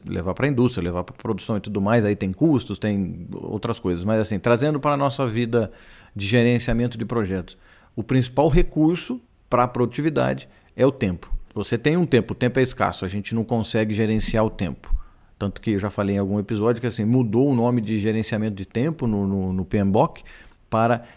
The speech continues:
gerenciamento de cronograma, ou seja, é o, é o gerenciamento das atividades que você precisa realizar pra entregar aquele resultado. Então, assim, a produtividade é exatamente isso. O tempo, ele é escasso, o tempo, ele passa, ele não, você não consegue parar o tempo.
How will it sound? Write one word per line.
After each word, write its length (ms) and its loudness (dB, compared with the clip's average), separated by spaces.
gerenciamento 600 0
de 80 -4
cronograma, 600 -2
ou 60 -4
seja, 380 -6
é 80 -4
o, 140 -6
é 100 -4
o 60 -2
gerenciamento 1040 0
das 260 4
atividades 800 2
que 120 -4
você 300 -4
precisa 800 -2
realizar 800 2
pra 280 6
entregar 440 6
aquele 240 6
resultado. 540 0
Então, 180 -6
assim, 260 -6
a 80 -4
produtividade 600 0
é 40 2
exatamente 500 -2
isso. 180 -6
O 20 -10
tempo, 320 0
ele 120 4
é 40 6
escasso, 500 2
o 40 -6
tempo, 300 -2
ele 100 2
passa, 420 0
ele 100 0
não, 140 0
você 120 -2
não 120 0
consegue 320 -2
parar 280 4
o 60 2
tempo. 380 -8